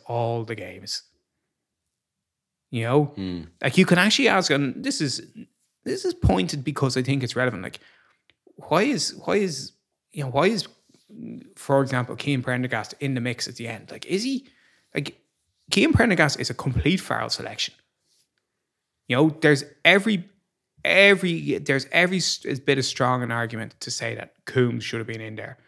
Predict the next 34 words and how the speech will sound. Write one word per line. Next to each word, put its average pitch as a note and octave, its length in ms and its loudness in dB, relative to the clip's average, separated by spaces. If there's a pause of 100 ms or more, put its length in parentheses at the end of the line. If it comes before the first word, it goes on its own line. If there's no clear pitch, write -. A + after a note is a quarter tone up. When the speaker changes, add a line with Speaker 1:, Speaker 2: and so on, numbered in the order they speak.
(240)
Speaker 1:
or A2+ 140 -8
Hodnett B2+ 400 0
should A#2+ 140 -8
have A2 80 -12
been G#2+ 160 -12
in G#2+ 180 -16
there, - 180 -18 (220)
or C3 100 -10
Scott - 280 -2
Penny A3+ 280 6
should A2+ 180 2
have - 60 -14
been G#2+ 120 -12
in G2+ 140 -14
there. - 180 -16 (800)
Every G3+ 240 6
bit E3 160 4
as D3 80 4
strong. A2+ 360 -2
There, C#3+ 160 6 (460)
I D#3 140 2
don't D#3+ 200 6
think B2+ 180 -4
that A#2+ 100 -4
there's A2+ 200 -2
any C3+ 200 2
difference B2+ 340 0
in A2 100 -6
playing B2+ 340 -2
level A2+ 180 -2
between B2 280 -4
them A#2+ 160 0
and G#2+ 120 -8
Prendergast. A2 560 -10